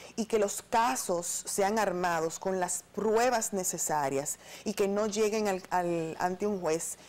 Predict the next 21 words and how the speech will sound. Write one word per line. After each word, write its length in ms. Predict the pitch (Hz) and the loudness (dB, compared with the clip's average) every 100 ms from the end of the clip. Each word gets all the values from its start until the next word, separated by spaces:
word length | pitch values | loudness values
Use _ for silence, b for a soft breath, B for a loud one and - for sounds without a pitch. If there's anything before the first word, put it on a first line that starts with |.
| B - | B -2
y 120 | 214 | 0
se 220 | - 196 | 0 0
caigan 600 | 226 247 233 185 196 247 - - | 4 4 4 2 -2 -4 -6 -2
por 100 | 170 | 0
falta 400 | - 196 202 208 | 2 0 2 2
de, 220 | 196 180 | 4 2
de, 120 | 180 | 0
de 160 | - 180 | 0 -2
tener 220 | 180 175 | 0 0
las 140 | 196 202 | 0 -2
pruebas 460 | 202 190 190 - - | 0 2 0 -4 -10
debidamente 720 | - 175 170 190 190 185 196 | -6 -2 0 0 0 0 0
armadas 600 | 220 254 180 165 175 - | 2 2 4 0 -2 -2
o 160 | 208 208 | -2 -2
que 260 | - 185 180 | -2 -2 0
se 220 | - 190 | -2 -2
caiga 540 | - 214 196 165 160 B B - | 0 2 2 2 -2 B B 0
porque, 840 | 185 185 185 175 165 160 156 151 - | 0 2 0 2 2 2 2 0 -2
eh, 460 | - 156 151 151 - | -2 0 0 -2 -2
hayan 480 | 170 185 180 180 - - | -2 0 -2 -4 -6 -4
procesos 720 | 185 180 - 180 175 170 - | -2 -2 0 0 0 -6 -8